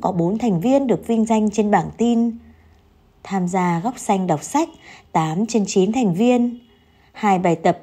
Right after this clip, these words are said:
được tuyên dương chất lượng tốt. Và cuối tuần này,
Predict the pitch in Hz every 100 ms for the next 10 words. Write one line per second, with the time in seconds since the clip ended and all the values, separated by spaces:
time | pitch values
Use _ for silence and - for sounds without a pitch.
0 | - 170 - 202 185 202 190 185 311 269
1 | 226 - 254 339 - - _ _ _ _
2 | _ - 208 190 180 202 214 269 214 214
3 | 196 190